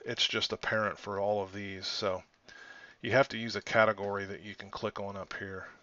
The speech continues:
Like, you can click on shotguns, but you can't click on firearms. You can click on firearms here, um,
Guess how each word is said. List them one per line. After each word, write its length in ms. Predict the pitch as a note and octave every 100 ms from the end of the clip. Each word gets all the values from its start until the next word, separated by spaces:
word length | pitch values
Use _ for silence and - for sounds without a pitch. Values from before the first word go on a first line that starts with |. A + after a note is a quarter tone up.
| - -
Like, 160 | - -
you 100 | G2
can 100 | F#2+
click 260 | - G2
on 120 | F#2+
shotguns, 640 | F#2+ G2+ F2 F#2+ F#2 F2+ -
but 180 | - -
you 80 | -
can't 260 | A2 F2 -
click 180 | G2 - - _ - - - F#2+
on 100 | F#2+
firearms. 560 | - G2 F#2 F#2 F#2+
You 80 | G2
can 80 | -
click 260 | - G#2+
on 120 | G2 F#2+
firearms 580 | - G2 G2 F#2 F#2+
here, 380 | - G#2 F#2 - - - - - - - -
um, 280 | G#2+ F#2+